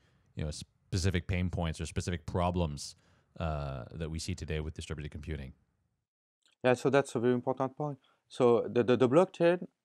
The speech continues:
Speaker 2: I think, is changing everything. I mean, I've been a long observer for all these kind of systems. I went through all of them, but blockchain, it, it changes a lot of things. It changes a lot of things because now you can decentralize the business,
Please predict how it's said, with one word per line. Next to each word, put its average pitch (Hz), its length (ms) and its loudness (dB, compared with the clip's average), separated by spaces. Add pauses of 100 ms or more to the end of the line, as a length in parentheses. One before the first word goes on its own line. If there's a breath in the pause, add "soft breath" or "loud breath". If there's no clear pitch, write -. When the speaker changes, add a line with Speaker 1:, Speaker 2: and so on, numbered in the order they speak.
(340)
Speaker 2:
I 139 140 8
think, 156 400 0
is 120 260 -2
changing 139 600 -2
everything. 120 520 0 (440)
I 101 100 -4
mean, 110 120 0
I've 107 160 0
been 117 140 2
a 110 80 2
long 131 240 2
observer 127 560 2
for 110 240 0
all 117 180 2
these 117 160 -6
kind 117 240 -2
of 101 100 -2
systems. 135 600 -4 (340 soft breath)
I 98 60 0
went 107 200 0
through - 180 -2
all 131 220 4
of 117 120 2
them, 135 320 2 (300)
but 104 180 0
blockchain, 139 540 2 (440)
it, 123 160 0
it - 140 -4
changes 165 360 -2
a 101 60 0
lot 175 240 2
of 98 100 -10
things. - 300 -14 (420)
It - 60 -20
changes 147 320 2
a 123 80 8
lot 156 220 6
of 135 100 0
things 180 300 -2
because 117 360 0
now 135 220 4
you 165 120 2
can 123 220 -2
decentralize 117 600 0
the 104 120 0
business, 156 520 -2